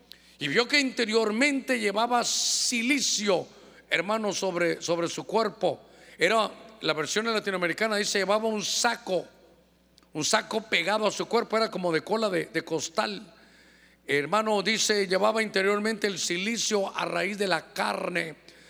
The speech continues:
dice, este, estas otras versiones.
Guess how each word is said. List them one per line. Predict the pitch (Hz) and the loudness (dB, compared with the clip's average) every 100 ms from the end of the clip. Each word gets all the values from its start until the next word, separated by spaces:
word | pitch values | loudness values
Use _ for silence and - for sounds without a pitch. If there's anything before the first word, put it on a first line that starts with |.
| - - | -20 -4
dice, | 165 - 180 165 - | -2 0 0 -2 -4
este, | 165 - 165 143 135 - - - _ | -6 -2 -2 -2 -6 -14 -20 -20 _
estas | 139 170 139 | -4 -4 -4
otras | 170 170 | -4 -4
versiones. | 147 139 - 202 170 131 | -4 -6 -2 -2 -2 -6